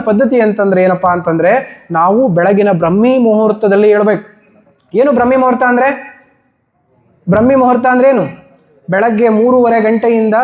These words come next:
ಸೂರ್ಯ ಉದಯಿಸುವ ನಲವತ್ತೈದು ನಿಮಿಷದ ಮುಂಚೆ ಬ್ರಹ್ಮಿ ಮುಹೂರ್ತ ಅಂತಾರೆ.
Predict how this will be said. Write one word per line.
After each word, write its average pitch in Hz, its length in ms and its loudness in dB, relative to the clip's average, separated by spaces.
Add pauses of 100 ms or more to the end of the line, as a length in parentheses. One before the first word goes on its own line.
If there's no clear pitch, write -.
(120)
ಸೂರ್ಯ 247 260 0
ಉದಯಿಸುವ 233 540 0 (380)
ನಲವತ್ತೈದು 220 720 -2
ನಿಮಿಷದ 214 340 0
ಮುಂಚೆ 240 720 0
ಬ್ರಹ್ಮಿ 240 320 0
ಮುಹೂರ್ತ 220 340 0
ಅಂತಾರೆ. 208 680 -2